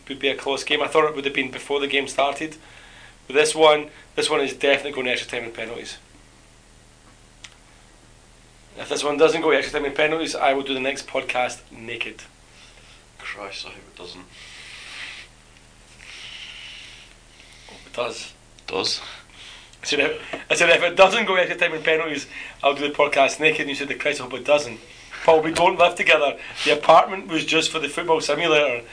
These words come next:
Speaker 1: I asked you to leave. Why did you get that key cut? I told you not to cut the key.
Speaker 2: <laughs>
Speaker 1: There was no need for it. It was only for a, a thirty minute simulator.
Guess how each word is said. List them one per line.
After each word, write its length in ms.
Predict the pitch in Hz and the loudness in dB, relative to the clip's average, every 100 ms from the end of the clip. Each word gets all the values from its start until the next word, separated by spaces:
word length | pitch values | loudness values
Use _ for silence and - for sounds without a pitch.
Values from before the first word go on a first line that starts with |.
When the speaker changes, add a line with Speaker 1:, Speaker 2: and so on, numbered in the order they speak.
| - - - | -20 -10 4
Speaker 1:
I 200 | 139 165 | 6 6
asked 120 | - | 4
you 100 | 208 | -4
to 80 | 160 | -2
leave. 460 | 147 180 - - - - - - - - - - - - - - - - - - - | 2 2 0 -8 -16 -20 -20 -20 -20 -20 -20 -20 -20 -20 -20 -20 -20 -20 -20 -20 4
Why 140 | 139 | 6
did 80 | 160 | 6
you 60 | 180 | 6
get 100 | 185 | 6
that 160 | 170 170 | 4 2
key 200 | 175 175 | -2 0
cut? 260 | 165 139 | 2 2
I 60 | - | 0
told 260 | - 170 | -4 -4
you 60 | 175 | -2
not 80 | 170 | -2
to 60 | |
cut 180 | - 165 | 0 -2
the 60 | 165 | -2
key. 360 | - 175 139 - - - - - - - - - - | -2 0 -2 -10 -20 -20 -20 -20 -20 -20 -20 -20 -16
Speaker 2:
<laughs> 400 | 104 - - - | -14 -14 -14 -8
Speaker 1:
There 100 | 160 | -4
was 160 | 160 151 | -2 0
no 140 | 180 | 2
need 180 | 170 190 | 4 2
for 160 | 185 160 | 4 4
it. 200 | 127 - - - - - - - | 2 -4 -14 -16 -18 -20 -20 -10
It 100 | 160 | -6
was 140 | 185 - | -2 4
only 260 | 180 190 | 6 6
for 120 | 190 | 4
a, 180 | 180 156 - - - | 4 4 -2 -12 -2
a 100 | 143 | -2
thirty 320 | - 185 190 | 4 4 4
minute 240 | 170 175 - | 4 4 4
simulator. 600 | 175 185 175 170 139 | 2 4 4 4 2